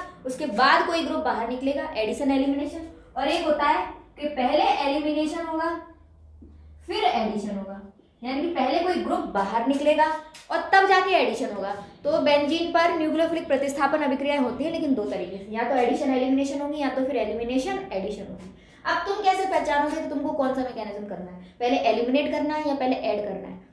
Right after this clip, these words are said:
ये डिपेंड करता है बेंजीन की रिंग पर। अगर बेंजीन की रिंग पर कोई इलेक्ट्रॉन विथड्रॉइंग ग्रुप जुड़ा हो, क्या जुड़ा हो, इलेक्ट्रॉन विथड्रॉइंग ग्रुप जुड़ा हो, तो ये वाला mechanism होता है।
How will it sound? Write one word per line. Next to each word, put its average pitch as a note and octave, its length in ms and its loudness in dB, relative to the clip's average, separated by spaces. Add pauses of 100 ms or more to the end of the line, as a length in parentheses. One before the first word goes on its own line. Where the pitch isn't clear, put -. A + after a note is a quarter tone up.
(160)
ये D#4+ 140 0
डिपेंड D4+ 400 2
करता C#4+ 220 0
है A3+ 120 2
बेंजीन A3+ 480 2
की E4 140 -2
रिंग G#3+ 240 -4
पर। G3+ 180 -12 (380)
अगर D#4+ 360 4
बेंजीन E4 440 2
की F#4 120 -6
रिंग D#4+ 200 -2
पर E4 160 -2
कोई E4 260 -2 (3000)
इलेक्ट्रॉन D#4+ 560 4
विथड्रॉइंग D#4 520 0
ग्रुप B3 200 -2
जुड़ा G#3+ 200 0
हो, F#3 200 -4 (840)
क्या C4 160 0
जुड़ा D#4 200 4
हो, - 120 6 (540)
इलेक्ट्रॉन D4+ 520 2
विथड्रॉइंग D4+ 420 0
ग्रुप C#4+ 240 -2
जुड़ा A#3 240 0
हो, G#3 140 -2
तो - 460 -12
ये C#4 200 4
वाला A3 220 2
mechanism A3 460 -2
होता G#3+ 220 -6
है। G#3+ 200 -10